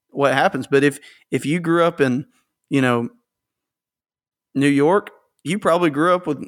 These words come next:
Longhorns clothes on if you didn't have any, any loyalty to anything else.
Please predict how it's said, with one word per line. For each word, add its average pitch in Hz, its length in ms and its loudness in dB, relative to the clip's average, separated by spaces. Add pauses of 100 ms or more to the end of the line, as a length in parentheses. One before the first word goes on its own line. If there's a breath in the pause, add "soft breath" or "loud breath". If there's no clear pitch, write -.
(140)
Longhorns 165 520 0
clothes 180 280 0
on 139 160 2
if 135 100 -4
you 143 60 0
didn't 139 200 -2
have 139 200 0
any, 139 260 0
any 139 300 -2
loyalty 135 480 -2
to 127 60 -4
anything 123 380 -6
else. 147 260 -4